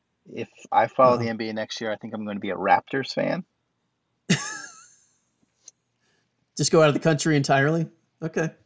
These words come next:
Speaker 1: Well, they posted something today that was really cool about, um, some programs they do. I know you know, uh, Masai Ujiri does a lot with,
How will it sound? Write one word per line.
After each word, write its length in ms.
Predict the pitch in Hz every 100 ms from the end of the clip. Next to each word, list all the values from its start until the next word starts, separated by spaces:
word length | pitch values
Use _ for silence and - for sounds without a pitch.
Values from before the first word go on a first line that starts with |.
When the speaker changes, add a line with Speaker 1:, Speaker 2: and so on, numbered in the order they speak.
| -
Speaker 1:
Well, 360 | 147 147 147
they 340 | 131 143 175 180
posted 440 | - 180 185 156
something 260 | - 147 143
today 300 | 127 127 123
that 100 | 117
was 140 | 113
really 220 | 127 120 104
cool 340 | - 117 113
about, 360 | 104 104 104 - -
um, 440 | 113 101 98 104 - _ - _
some 120 | - 123
programs 500 | 143 139 135 131 123
they 120 | 120
do. 240 | 120 120
I 80 | 120
know 200 | 123 120
you 180 | 117 113
know, 340 | 113 110 110
uh, 300 | 104 101 101 101
Masai 480 | 104 - 113 107
Ujiri 420 | 104 104 104 104 101
does 200 | 107 98
a 40 |
lot 220 | 101 101
with, 140 | 80